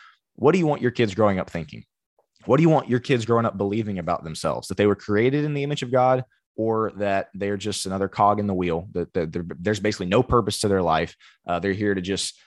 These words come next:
eat, drink, and be merry, have as much fun as they possibly can. That's the, the battle that is, that is going on here. Joe, you, you spoke very well ab-, about the physical vi-, physical safety side of things that really doesn't get talked about a lot.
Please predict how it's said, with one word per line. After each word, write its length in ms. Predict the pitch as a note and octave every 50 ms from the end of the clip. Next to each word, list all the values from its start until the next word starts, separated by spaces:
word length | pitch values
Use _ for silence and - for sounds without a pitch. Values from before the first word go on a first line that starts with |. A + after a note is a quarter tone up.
| _ _ _ -
eat, 160 | B2 B2 G#2
drink, 280 | G#2 A#2+ A#2+ B2 A#2+
and 100 | A#2+ A#2+
be 80 | A#2+ A#2+
merry, 280 | A2+ A2 G#2 G#2 G#2+ G2+
have 140 | G#2+ G2+
as 100 | G2 F#2+
much 200 | G#2+ A2+ A2 -
fun 220 | - - A2 A2+ A2+
as 80 | A2
they 100 | G#2+ G#2
possibly 420 | - - A2 G#2+ - - F#2+ A2 G#2
can. 360 | - - G2+ G2 G2 G2 F2+ - _ - _ _ _ _ _ _ _ _ _ _ _ _
That's 560 | G2+ G#2 F#2+ G2+ G2+ B2 C#3 D3+ C#3+ - -
the, 140 | - C3+ C3
the 140 | G#2 A2 A#2+
battle 540 | G#2 G2 G#2 F#2+ F#2 G#2 G2 F2+ D#2+ - - F#2
that 140 | G2+ G2+
is, 160 | G2+ F#2+ F#2+ F#2+
that 140 | G2+ F#2+
is 120 | F#2+ F2+ -
going 280 | - G2 F#2+ G2 F2+
on 180 | E2+ E2 F2 E2+
here. 180 | D#2 F2 E2+ E2
Joe, 200 | F2+ G#2+ G#2+ G#2+
you, 140 | G#2 G2+ G2+ -
you 80 | - G#2+
spoke 240 | - - A2+ F#2+ F#2
very 160 | G2+ G2 F#2+
well 240 | F2 F#2 G2 G2 F#2+
ab-, 100 | F2+ -
about 260 | E2 F2 F#2 F2+ -
the 60 | - E2+
physical 320 | - G2 F#2 F#2 - F2
vi-, 100 | D#2+ E2 - - _ _ -
physical 300 | - B2 B2+ A#2+ - G2
safety 340 | - - G2 G2+ G2+ - G2+
side 260 | - - F#2 E2+ E2+
of 80 | E2+ -
things 340 | - F2+ F2 F2 F2 E2 -
that 180 | F2+ E2+ - _ _ _ _ _
really 260 | - E2 F2+ G#2+ C3 C3+
doesn't 240 | C3+ B2+ A2 A#2
get 120 | A2+ A#2 -
talked 240 | - A#2 A#2 - G2+
about 180 | F2+ E2+ D#2+
a 20 | D2
lot. 280 | C#2+ C#2 A1+ - -